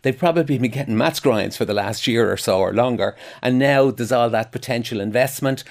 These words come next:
there's all that nervousness, and they've lost school. I think that's a big thing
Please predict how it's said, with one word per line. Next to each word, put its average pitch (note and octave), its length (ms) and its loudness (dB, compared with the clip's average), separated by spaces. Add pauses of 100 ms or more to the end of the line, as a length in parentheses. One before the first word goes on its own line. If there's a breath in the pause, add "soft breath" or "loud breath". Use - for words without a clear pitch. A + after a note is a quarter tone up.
(140 loud breath)
there's A#2+ 160 -4
all A#2+ 140 4
that G#2+ 240 -2 (140)
nervousness, B2+ 800 0 (140)
and C#3+ 140 -2
they've C#3+ 120 0
lost F#3 560 0
school. C3 560 -2
I - 60 -12
think C#3+ 220 -4
that's F3+ 180 2
a G3 60 2
big E3+ 240 -6
thing F2+ 240 -6